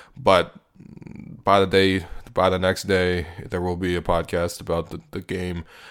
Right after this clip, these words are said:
that night. And, um, yeah, for everyone who's been listening and who has listened to all of these, thank you very much. And for any new listeners, uh, welcome to the show, and I hope you, uh, keep following along for the whole season. So,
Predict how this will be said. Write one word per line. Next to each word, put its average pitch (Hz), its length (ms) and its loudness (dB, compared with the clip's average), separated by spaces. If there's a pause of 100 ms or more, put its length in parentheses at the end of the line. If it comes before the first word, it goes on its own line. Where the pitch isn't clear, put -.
(120)
that 85 160 -4
night. 107 540 2
And, 90 480 0
um, 85 720 -4
yeah, 92 220 2
for 95 140 -4
everyone 90 300 -2
who's 85 380 -6
been - 240 -6
listening 101 420 -4
and 85 140 -6
who 82 200 -4
has 85 280 -4
listened 98 240 -2
to 98 80 0
all 98 140 4
of 92 60 -2
these, 107 240 -2
thank 85 280 -6
you 90 60 -4
very 87 180 -2
much. 90 320 -4
And 85 260 -6 (380)
for - 100 -8
any 87 140 -2
new 90 160 -2
listeners, 98 560 -2
uh, 82 280 -4
welcome 85 280 -6
to - 60 -16
the 90 100 -6
show, 113 320 0
and 104 100 0
I - 60 0
hope 95 240 -2
you, 95 240 2
uh, 92 60 0
keep 92 180 -6
following 95 280 2
along 92 200 0
for - 100 -8
the 95 100 0
whole 95 140 0
season. 92 380 -4
So, 117 300 4